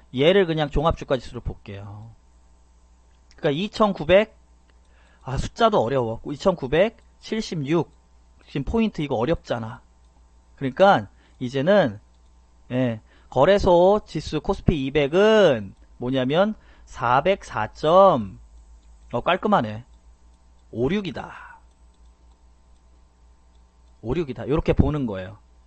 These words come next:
이게 그냥 거래소 지수 대표 지수다 라고 생각하시면 됩니다. 자, 그러면 코스피 이백은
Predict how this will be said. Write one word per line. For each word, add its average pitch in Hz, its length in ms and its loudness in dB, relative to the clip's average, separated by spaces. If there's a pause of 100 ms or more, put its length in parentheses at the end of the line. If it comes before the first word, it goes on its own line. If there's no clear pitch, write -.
(760)
이게 220 200 2
그냥 233 180 4
거래소 185 320 2
지수 175 200 -4
대표 170 300 2
지수다 139 400 -6 (1040)
라고 143 260 -2
생각하시면 151 500 -6
됩니다. 123 680 -2 (680)
자, 107 300 -14
그러면 139 540 -2 (460)
코스피 - 680 -8
이백은 113 880 -4